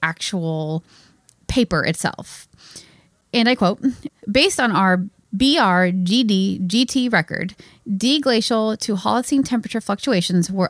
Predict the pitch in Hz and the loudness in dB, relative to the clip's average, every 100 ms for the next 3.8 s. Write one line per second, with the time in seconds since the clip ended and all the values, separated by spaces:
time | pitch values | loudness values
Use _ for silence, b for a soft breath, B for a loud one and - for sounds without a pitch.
0 | - 277 339 320 339 - 302 226 202 175 | -2 -2 -2 -6 -8 -6 -4 -4 -4 -2
1 | 180 - 190 165 170 - - - 240 247 | -2 0 2 2 -2 -6 -8 -2 0 0
2 | 254 - 226 247 - 247 226 180 190 180 | -2 -4 -2 0 -2 -2 0 0 0 0
3 | 196 185 - 233 - 131 - 180 | 2 0 2 2 2 -4 -4 -6